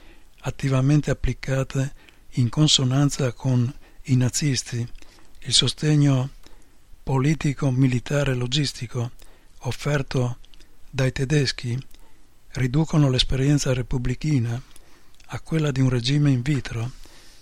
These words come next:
senza basi sue proprie solide e ampie. Ciò non toglie che per alcune generazioni di fascisti convinti il finale, a fosche tinte di quei tragici venti mesi di lotta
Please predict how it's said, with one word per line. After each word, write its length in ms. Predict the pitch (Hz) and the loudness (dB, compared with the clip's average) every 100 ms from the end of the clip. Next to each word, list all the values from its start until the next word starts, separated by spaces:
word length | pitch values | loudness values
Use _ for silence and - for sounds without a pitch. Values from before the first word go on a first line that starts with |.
| - | -16
senza 380 | - - 135 135 | -2 0 0 0
basi 360 | 127 143 151 143 | 0 2 4 2
sue 480 | - 123 135 131 123 - - - | 0 0 0 0 -4 -12 -14 -4
proprie 360 | - 139 143 131 | 2 2 4 4
solide 500 | - 139 147 127 123 | 4 2 0 0 0
e 40 | |
ampie. 500 | 131 127 110 127 120 131 - - - - - | 2 0 -2 -4 -4 -6 -16 -18 -18 -18 -10
Ciò 140 | - | 0
non 160 | 135 151 | 4 4
toglie 500 | 147 131 120 127 143 - - - - - - | 2 0 0 -2 -4 -10 -20 -20 -20 -20 -8
che 160 | 131 | -2
per 160 | - 131 | 0 2
alcune 400 | 123 - 165 147 | 0 2 4 4
generazioni 680 | 131 127 123 120 - 147 139 | 4 2 2 0 0 2 2
di 120 | 120 | 0
fascisti 540 | - 123 - 139 - | 0 2 4 2 -4
convinti 680 | 117 139 135 117 107 - 131 - - - - - - | -2 0 0 -2 -4 -4 -6 -6 -14 -20 -20 -20 -8
il 140 | 160 | 0
finale, 560 | 156 175 151 131 123 139 - - - - | 2 4 2 2 0 -2 -6 -20 -20 -20
a 120 | - - | -4 -2
fosche 420 | - 147 - 139 | 0 -2 -2 -4
tinte 380 | - 147 131 123 | 2 4 4 -2
di 140 | 117 | -4
quei 180 | - 123 | -2 -4
tragici 640 | - 139 131 127 - 123 117 - - | 0 0 0 -2 -2 -6 -8 -14 -16
venti 380 | - 131 135 - | -2 2 2 4
mesi 340 | 123 143 131 123 | 4 4 4 0
di 120 | 120 | 0
lotta 540 | 135 135 - 123 120 | 0 0 -2 -8 -8